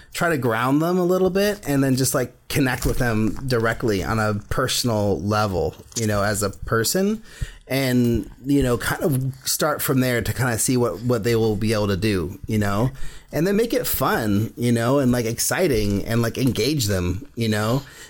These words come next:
because I think, like, even if you're inebriated, like, I think if you can engage somebody, like, in a way that, that, that can really help to bring them into the moment and, like, less about what they're ever they're trying to escape into, you know?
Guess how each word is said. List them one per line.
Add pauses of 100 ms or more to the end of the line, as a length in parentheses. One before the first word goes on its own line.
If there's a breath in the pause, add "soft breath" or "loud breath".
because
I
think,
like,
even
if
you're
inebriated,
like,
I
think
if
you
can
engage
somebody,
like,
in
a
way
that,
that,
that
can
really
help
to
bring
them (480 loud breath)
into
the
moment
and,
like,
less
about
what
they're (220)
ever
they're
trying
to
escape (160)
into, (160)
you
know?